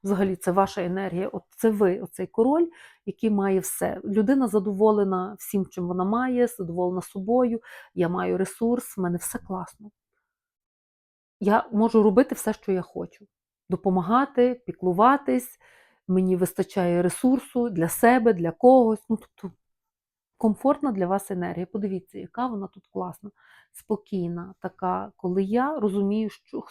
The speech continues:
що я маю, чим я володію, що я на своєму місці, мене все задовільняє. Тобто ви вже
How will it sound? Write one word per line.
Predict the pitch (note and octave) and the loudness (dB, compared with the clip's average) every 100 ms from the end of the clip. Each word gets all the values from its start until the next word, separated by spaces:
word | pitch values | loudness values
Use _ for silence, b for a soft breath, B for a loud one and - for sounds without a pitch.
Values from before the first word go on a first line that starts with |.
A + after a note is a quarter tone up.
| _ | _
що | - A#3+ | 4 4
я | A3 | 4
маю, | F3+ F3+ F#3 G3+ - | 0 -4 -6 -10 -6
чим | - B3 | -2 -2
я | A#3 | -2
володію, | G3+ G#3 G3 D#3+ E3+ F#3 B B B | -2 -2 -2 -4 -8 -8 B B B
що | - - | -8 2
я | A3+ C4 | 4 6
на | C4 | 4
своєму | - A#3+ A#3 A3+ | 0 0 0 2
місці, | G3+ F3+ - - G3 | 0 -2 -6 -8 -4
мене | G3 G#3 | -2 -4
все | - - | -2 0
задовільняє. | C4 A#3+ G#3 G#3 F#3+ F3+ | 0 0 -2 -2 -2 -2
Тобто | F3 - G#3 | -4 0 0
ви | G3 D#4 | 4 4
вже | E4 F#3+ F#3+ | 4 2 -2